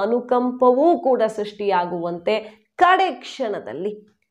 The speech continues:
ಕಟ್ಟ ಕಡೆ ಕ್ಷಣದಲ್ಲಿ, ಕ್ಲೈಮ್ಯಾಕ್ಸ್ ಅಲ್ಲಿ ಕೈ ಹಿಡಿಯಲಿದ್ದಾರೆ ಯೋಗೇಶ್ವರ್. ಕಾಂಗ್ರೆಸ್ ಅಭ್ಯರ್ಥಿಯಾಗಿ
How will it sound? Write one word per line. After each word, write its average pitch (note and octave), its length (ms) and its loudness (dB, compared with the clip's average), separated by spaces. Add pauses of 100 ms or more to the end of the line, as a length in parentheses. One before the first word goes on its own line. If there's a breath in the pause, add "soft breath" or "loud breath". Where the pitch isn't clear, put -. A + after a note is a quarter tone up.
(180)
ಕಟ್ಟ - 640 0
ಕಡೆ C4 340 -4
ಕ್ಷಣದಲ್ಲಿ, A3+ 600 -6
ಕ್ಲೈಮ್ಯಾಕ್ಸ್ B3 840 0
ಅಲ್ಲಿ A3 640 -4
ಕೈ E4+ 340 4
ಹಿಡಿಯಲಿದ್ದಾರೆ C#4 840 0
ಯೋಗೇಶ್ವರ್. A3 760 -2 (340 loud breath)
ಕಾಂಗ್ರೆಸ್ A#3+ 500 2
ಅಭ್ಯರ್ಥಿಯಾಗಿ B3 1500 0